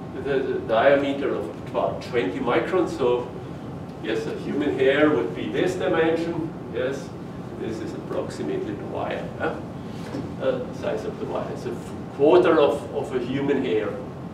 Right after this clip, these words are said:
And then, in order to measure also the fracture toughness in this direction, yes, we simply machined here, you can see here, a small lamella,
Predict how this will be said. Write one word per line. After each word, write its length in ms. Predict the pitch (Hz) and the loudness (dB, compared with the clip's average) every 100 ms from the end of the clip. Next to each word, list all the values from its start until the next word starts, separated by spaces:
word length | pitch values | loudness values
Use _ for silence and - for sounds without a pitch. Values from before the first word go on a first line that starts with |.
| - - - - | -10 -10 -10 -6
And 160 | 135 | 2
then, 320 | 160 - 247 - - - - - - - - - | 4 6 2 0 -6 -10 -12 -12 -12 -10 -10 -6
in 160 | 147 143 | -2 2
order 400 | 147 190 196 - | 4 8 6 6
to 80 | |
measure 340 | 160 156 156 170 | 4 6 6 4
also 400 | 147 180 202 185 | 4 6 4 4
the 140 | 151 | 0
fracture 420 | - 151 - - - | 2 4 4 0 2
toughness 500 | - - - 339 - - - - | 4 4 4 0 0 -6 -10 -8
in 120 | - | 0
this 200 | - - - | 4 4 4
direction, 680 | - 208 - - - - - - - | 4 4 2 -2 -8 -8 -10 -10 -8
yes, 240 | - - - - - - - - - - - - - - - - - | -4 -4 -4 -8 -10 -10 -10 -12 -12 -12 -10 -10 -10 -10 -12 -10 -4
we 140 | 147 | -2
simply 720 | 151 202 220 220 208 214 - - - - - - - - - - | 4 6 6 6 6 6 4 -4 -8 -10 -10 -12 -12 -10 -8 -6
machined 520 | - - 196 214 - | -4 0 2 2 2
here, 240 | 202 208 | 2 2
you 200 | 202 139 | 2 0
can 180 | 151 143 | 0 -2
see 280 | - 165 175 | -4 -2 2
here, 280 | 175 180 - - - - - - - - - | 8 8 6 -4 -8 -10 -12 -10 -10 -10 -6
a 80 | 123 | -6
small 1080 | - 135 135 143 156 170 170 170 156 - - - - - - - - - | -4 -4 4 8 10 10 12 12 10 6 0 -8 -10 -12 -12 -12 -12 -2
lamella, 640 | 359 - 262 359 466 240 | 2 2 8 8 8 6